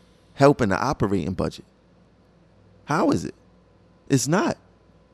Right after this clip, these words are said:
I'd rather y'all say, "You know what, we gonna take this thirty percent and put it into some type of charity." You pick the cha-, you, you, you pick the charity of what you want it to go in and let it go there. Because this is, this is insane.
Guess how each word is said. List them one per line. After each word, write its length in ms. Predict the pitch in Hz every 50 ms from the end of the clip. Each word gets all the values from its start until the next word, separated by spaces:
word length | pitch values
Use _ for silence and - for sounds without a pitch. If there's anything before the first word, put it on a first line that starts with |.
| _ - -
I'd 200 | 143 185 214 185
rather 260 | 180 170 170 151 156
y'all 240 | 151 147 147 143 143
say, 160 | - - 139
"You 160 | 135 131 139
know 140 | 135 131 127
what, 80 | 127 123
we 100 | 127 135
gonna 120 | 120 123
take 240 | - - 127 113 -
this 140 | 110 113 -
thirty 260 | - 123 117 113 110
percent 420 | - 107 98 - - 120 110 82
and 120 | 92 87 -
put 200 | - - 117 110
it 100 | 107 104
into 220 | 101 92 - 101
some 160 | 95 - 98
type 260 | 92 - 107 98 - 87
of 60 | 85
charity." 420 | - 104 95 95 87 71 - - - - _ - - _ _ _ _ _ _ _ _ _ _ _ _ _ _ _ _ _ _ _ _ _ _ _ -
You 100 | 113 143
pick 240 | 139 - 185 165 -
the 80 | 147
cha-, 260 | 127 - - 127 - -
you, 180 | 131 151 - -
you, 240 | - 120 147 156 - -
you 180 | - 135 170
pick 200 | 170 - 175 -
the 80 | - 143
charity 440 | - - 143 135 131 131 123 127 123
of 80 | 117
what 180 | 117 117 - -
you 60 | 120
want 160 | 113 110 101
it 80 | 87 -
to 60 | 98
go 280 | 87 95 98 95 92 90
in 120 | 82 - - _ _ _ _ _ _ _ -
and 160 | 110 101 101
let 160 | 110 110 98
it 60 | 101
go 180 | 87 92 98 98
there. 240 | 95 98 92 87 87 - - - - - _ _
Because 260 | - 120 - 156 127 113
this 240 | 113 160 180 -
is, 160 | 160 151 139 139
this 220 | 156 190 - -
is 100 | 147 139
insane. 580 | 139 139 135 - - - - 339 269 - -